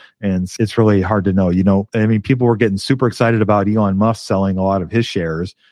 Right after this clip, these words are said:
but everybody knew what he was doing it for. He was doing it to buy Twitter. And so there wasn't a lot of ambiguity of why he was doing that. I guess it, try not to read too much into it and look more for when people are buying,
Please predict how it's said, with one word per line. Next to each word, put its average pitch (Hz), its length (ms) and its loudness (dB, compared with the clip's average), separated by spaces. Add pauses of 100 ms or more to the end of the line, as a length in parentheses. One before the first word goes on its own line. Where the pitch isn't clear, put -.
(120)
but 117 200 -2
everybody 113 340 0
knew 120 140 4
what 113 120 2
he 98 80 0
was 90 100 -4
doing 131 300 0
it 82 100 -6
for. 80 260 -6
He 85 100 -6
was 82 80 -10
doing 104 280 -2
it 92 140 -2
to 85 60 -10
buy 98 580 -2
Twitter. 120 340 -2 (420)
And 98 600 -2
so 107 500 0 (420)
there 117 140 2
wasn't 123 300 2
a 107 40 2
lot 107 180 2
of 104 80 -2
ambiguity 101 640 0
of 82 120 -12
why 95 160 -4
he 90 80 -8
was 82 120 -16
doing 107 260 -10
that. 82 180 -20 (240)
I 127 60 2
guess 131 220 0
it, - 120 -2 (120)
try 147 160 0
not 127 160 2
to 110 80 2
read 104 200 2
too 104 140 0
much 95 260 0
into 101 280 2
it 117 160 2 (360)
and 101 180 0
look 107 200 2
more 104 300 2
for 95 160 0
when 95 160 0
people 90 200 0
are 82 60 2
buying, 82 480 -4